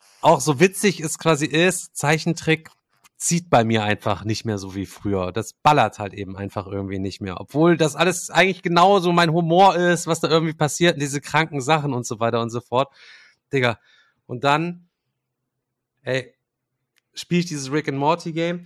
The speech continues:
Worum geht's? In der Mitte hast du quasi die Garage und eigentlich ganz geil. Jeder hat so einen kleinen Sichtschirm und dahinter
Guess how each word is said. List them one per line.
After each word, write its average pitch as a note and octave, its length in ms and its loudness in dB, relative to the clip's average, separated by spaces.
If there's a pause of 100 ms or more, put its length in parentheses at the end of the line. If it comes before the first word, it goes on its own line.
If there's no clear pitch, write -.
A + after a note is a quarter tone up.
(360)
Worum D#3 400 0
geht's? F#3 420 -2
In C#3+ 100 -10
der D3+ 100 -2
Mitte D#3 220 -2
hast D3+ 160 -4
du D3 60 -8
quasi C#3 280 -6
die C3+ 140 -8
Garage D3 600 0
und D3+ 120 -2
eigentlich D#3 440 -2
ganz C#3 260 -4
geil. E3 360 4
Jeder D3 220 0
hat C#3 100 -4
so C#3 80 -6
einen B2+ 60 -6
kleinen C3 600 -4
Sichtschirm F#3 720 -2
und C3+ 320 -6
dahinter F#3 760 0